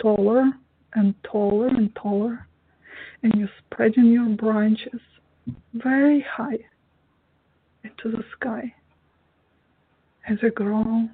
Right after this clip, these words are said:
higher and higher until they reach the light, the divine light, whatever you want to call it, the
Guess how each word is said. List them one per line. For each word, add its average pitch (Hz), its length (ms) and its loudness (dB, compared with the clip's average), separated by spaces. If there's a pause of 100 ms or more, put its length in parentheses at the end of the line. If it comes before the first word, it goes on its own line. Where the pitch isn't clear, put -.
(180)
higher 220 640 -2 (340)
and 226 160 4
higher 214 580 -4 (880)
until 254 520 0 (180)
they 254 120 2
reach 220 360 2 (400)
the 226 80 0
light, 208 320 -4 (3250)
the 233 120 0
divine 240 600 4
light, - 260 -10 (1000)
whatever 226 320 0
you 240 180 2
want 247 160 4
to 254 180 0
call 226 200 0
it, - 160 -6 (360)
the 240 80 0